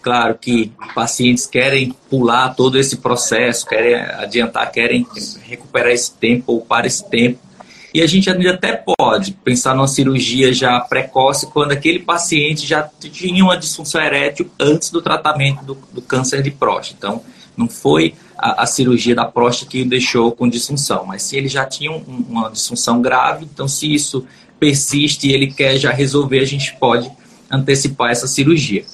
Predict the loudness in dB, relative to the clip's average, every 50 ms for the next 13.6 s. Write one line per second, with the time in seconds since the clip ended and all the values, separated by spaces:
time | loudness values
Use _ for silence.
0 | -20 -20 -20 -20 -6 -2 0 0 0 2 2 2 2 2 0 0 0 0 0 -2
1 | -2 -2 0 0 2 2 2 2 0 -2 -4 -10 -10 -6 -2 0 2 2 2 0
2 | -2 -2 -2 0 2 2 2 2 2 2 2 2 2 2 0 -2 -4 -4 0 0
3 | 0 0 0 0 0 2 2 2 2 0 -2 -4 -10 -20 -6 _ -2 -2 2 2
4 | 2 2 2 2 0 0 0 2 4 4 2 2 0 -4 -4 -2 -2 -2 0 0
5 | 0 2 2 2 2 0 0 0 0 0 0 0 0 0 0 0 0 0 0 -4
6 | -6 -8 -10 -12 -12 -10 -8 -8 -6 -6 -6 -6 -6 -4 0 0 0 0 0 -4
7 | -6 -6 -8 -6 -4 -4 -2 -2 0 -2 -2 -2 -2 -2 -2 -2 -2 -2 -2 -2
8 | -2 -4 -6 _ _ _ _ -20 -12 -6 -6 -4 -2 -2 0 2 2 2 2 2
9 | 4 4 6 6 4 2 2 2 0 0 0 -2 -2 -2 0 0 0 0 0 0
10 | 0 0 2 0 0 0 0 0 0 -2 -6 -10 -14 -14 -12 -10 -8 -6 -6 -6
11 | -8 -8 -8 -6 -6 -6 -6 -2 0 2 2 2 2 2 2 4 4 2 0 0
12 | -4 -4 -2 -2 -2 -2 -4 -6 -6 -10 -12 -16 -20 -20 -20 -20 _ -4 -2 -2
13 | -2 -2 -4 -4 -4 -2 -2 -2 -2 -2 -6